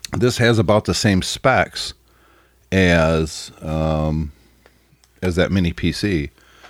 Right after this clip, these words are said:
And then I've also got, which is actually a little bit faster, but that one that I just showed you is the one that you can flip around.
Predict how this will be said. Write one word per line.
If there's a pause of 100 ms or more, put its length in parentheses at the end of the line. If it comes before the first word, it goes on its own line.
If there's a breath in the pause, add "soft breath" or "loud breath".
(200 loud breath)
And
then
I've
also
got, (180)
which (540)
is
actually
a
little
bit
faster, (580 loud breath)
but
that
one
that
I
just
showed
you
is
the
one
that
you
can
flip
around.